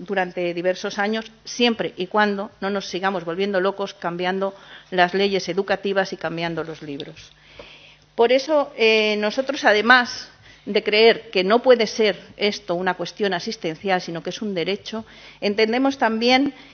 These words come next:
que hay que conseguir la participación de todos, que nosotros no podemos decidir desde aquí, eh, qué es lo que hay que hacer. Para eso tenemos un Consejo Escolar Municipal donde participa toda la comunidad educativa y donde se deben llevar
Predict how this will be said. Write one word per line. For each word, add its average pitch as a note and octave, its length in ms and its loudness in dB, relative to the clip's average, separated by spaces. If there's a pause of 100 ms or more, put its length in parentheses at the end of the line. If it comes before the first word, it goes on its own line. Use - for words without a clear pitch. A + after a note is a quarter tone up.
(120)
que G#3+ 80 4
hay A3 60 2
que B3 140 0
conseguir G#3+ 560 2
la A3 140 6
participación F#3 840 0
de D#3+ 100 -4
todos, D#3 300 -4
que A3+ 100 -2
nosotros A#3 420 0
no G#3+ 160 0
podemos G3 360 0
decidir F#3 420 -2
desde F3 260 -4
aquí, A#3 360 -4 (840)
eh, G3+ 520 2 (160)
qué B3+ 80 6
es A#3+ 100 4
lo F#3+ 140 0
que F#3+ 80 0
hay F3 100 0
que F3 120 -4
hacer. E3+ 340 -6
Para G3+ 160 2
eso C4 220 -2
tenemos A3 380 -2
un F#3+ 140 -10
Consejo A3+ 500 -2
Escolar F#3+ 380 -2
Municipal F#3+ 640 0 (360)
donde G#3+ 420 0 (180)
participa G#3 720 2
toda G#3+ 280 2
la E3+ 120 2
comunidad F3 400 -2
educativa A3+ 640 -2 (320)
y B3 140 0
donde B3+ 480 6 (240)
se G#3 220 0
deben G#3+ 300 2
llevar G3 400 6